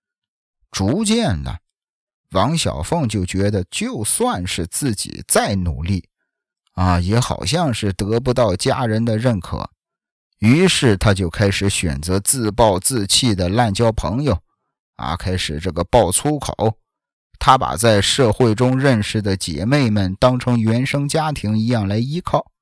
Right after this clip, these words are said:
啊，甚至会为了对方跟别人动手。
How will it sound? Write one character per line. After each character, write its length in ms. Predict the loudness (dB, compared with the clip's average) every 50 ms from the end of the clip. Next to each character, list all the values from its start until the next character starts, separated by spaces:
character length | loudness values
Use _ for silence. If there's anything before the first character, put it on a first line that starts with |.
| _ _ _ _ _ _ _ _ _ -8
啊， 120 | -6 -4
甚 300 | 0 2 2 4 4 2
至 200 | 0 -2 -2 -2
会 260 | 0 2 2 2 2
为 180 | 2 2 2 2
了 100 | 2 0
对 220 | 2 2 0 2
方 240 | 2 2 2 2 2
跟 200 | 0 0 0 0
别 160 | 0 0 0
人 160 | 0 0 0
动 220 | 2 2 0 0 0
手。 300 | -2 -4 -4 -4 -6